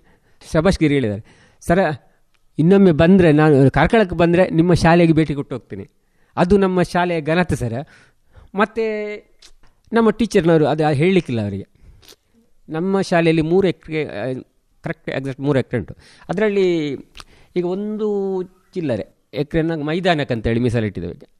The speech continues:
ಅದು ಲೆವೆಲ್ ಮಾಡಿಲ್ಲ, ಕಾಂಪೌಂಡ್ ಎಲ್ಲ ಸಾಧಾರಣ ಉಂಟು, ಹಾಗಾದ್ರೆ ಕಾಂಪೌಂಡ್ ಆಗ್ಬೇಕು ಮಾತ್ರ ಇನ್ನು. ಅದಕ್ಕೊಂದು ನಮಗೆ ಈ ಸಲ ಅನುದಾನ ಸಿಕ್ಕಿದ್ರೆ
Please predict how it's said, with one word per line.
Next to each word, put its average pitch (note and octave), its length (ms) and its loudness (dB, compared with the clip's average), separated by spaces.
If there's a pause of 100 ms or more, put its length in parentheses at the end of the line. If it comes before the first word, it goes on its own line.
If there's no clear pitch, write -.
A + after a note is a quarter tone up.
(160)
ಅದು A#2+ 220 -6
ಲೆವೆಲ್ C3+ 260 4
ಮಾಡಿಲ್ಲ, A#2+ 440 -2
ಕಾಂಪೌಂಡ್ C#3+ 580 0
ಎಲ್ಲ C3+ 180 -2
ಸಾಧಾರಣ D#3 400 0
ಉಂಟು, B2+ 180 -2
ಹಾಗಾದ್ರೆ D#3+ 360 -4
ಕಾಂಪೌಂಡ್ D#3+ 360 -2
ಆಗ್ಬೇಕು D#3+ 420 -4
ಮಾತ್ರ G2 200 -16
ಇನ್ನು. A2+ 280 -8 (480)
ಅದಕ್ಕೊಂದು E3+ 480 0
ನಮಗೆ D#3+ 560 -10 (440)
ಈ D3+ 60 -8
ಸಲ D#3+ 180 2
ಅನುದಾನ D#3 400 4
ಸಿಕ್ಕಿದ್ರೆ C3+ 720 -2